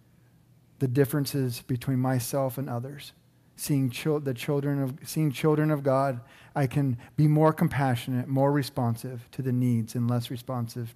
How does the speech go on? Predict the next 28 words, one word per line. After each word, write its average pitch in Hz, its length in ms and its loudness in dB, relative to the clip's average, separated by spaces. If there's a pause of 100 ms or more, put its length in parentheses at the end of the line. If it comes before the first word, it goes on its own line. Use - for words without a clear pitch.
to - 80 -10
my 123 320 -2 (320)
judgmental 120 560 0 (280)
prejudices. 117 640 -4 (340)
Uh, 185 60 -8
th-, 175 380 -6
here's 143 260 0
the 135 80 0
thing. 127 360 0 (380)
Man, 143 160 4
I, 147 160 2 (880)
I 180 120 4
want 165 300 4
us 127 280 0
in 127 100 0
this 123 240 0
room 123 420 0 (240)
to 135 100 -2
see 139 320 0
us 127 200 0
the 127 120 -6
way 123 140 0
God 120 260 0
sees 123 240 -6
us. 123 320 -6
I 151 80 -8
really 131 280 -4
do. 123 220 -4